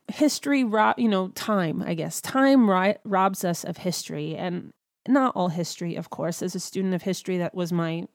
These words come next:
you know, what I studied in my undergrad degree, and I absolutely loved it. And I had a, an amazing professor who talked about this a little bit, that, you know, history is really the story of people in the context of a time, and how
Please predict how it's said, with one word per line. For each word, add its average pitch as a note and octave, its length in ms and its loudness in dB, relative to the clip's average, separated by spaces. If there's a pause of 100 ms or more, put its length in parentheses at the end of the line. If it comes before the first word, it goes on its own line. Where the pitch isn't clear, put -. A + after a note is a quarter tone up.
you F3 120 -6
know, D#3 280 -8
what F#3 140 -4
I F3+ 60 -2
studied E3+ 600 -4 (140)
in F3+ 120 0
my E3+ 200 0
undergrad E3+ 420 -2
degree, F3 460 -4
and D#3+ 140 -4
I D#3+ 60 -4
absolutely F3+ 600 -4
loved E3+ 260 -6
it. E3 140 -4
And E3+ 80 -4
I - 20 -4
had E3 140 -4
a, E3+ 240 -2
an G#3 80 0
amazing A#3 360 2
professor G3 460 -2
who G#3+ 140 -2
talked - 340 -2
about G#3 280 -2
this F#3+ 180 -4
a G#3 40 -6
little A#3 240 0
bit, F#3+ 300 0
that, E3+ 300 -4 (360)
you A#3 60 0
know, A3+ 140 6
history A3+ 440 0
is G#3 180 0
really G#3 260 2
the G3 100 -2
story F3+ 340 -4
of F3 80 -4
people E3+ 480 -8 (160)
in F#3+ 120 -4
the F#3 80 0
context - 580 -6
of D#3 80 -8
a D#3 60 -8
time, - 520 -10 (460)
and A3 400 2 (800)
how C#4 480 6